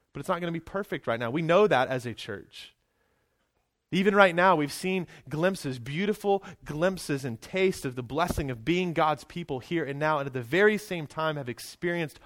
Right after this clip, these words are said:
heart-wrenching difficulty through conflict. That, that reminds us there's a now and a not yet. Jesus is king, but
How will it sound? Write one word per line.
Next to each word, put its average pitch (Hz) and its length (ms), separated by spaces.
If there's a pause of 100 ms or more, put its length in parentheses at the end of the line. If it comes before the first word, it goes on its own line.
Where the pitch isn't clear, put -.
(160)
heart-wrenching 165 720 (240)
difficulty 127 720 (180)
through 139 120
conflict. 120 720 (1300)
That, 156 160
that 175 160
reminds 156 420
us 131 60
there's 139 180
a 135 60
now 131 260
and 123 80
a 107 60
not 110 260
yet. 95 220 (800)
Jesus 185 440
is 165 340
king, 135 500
but 127 240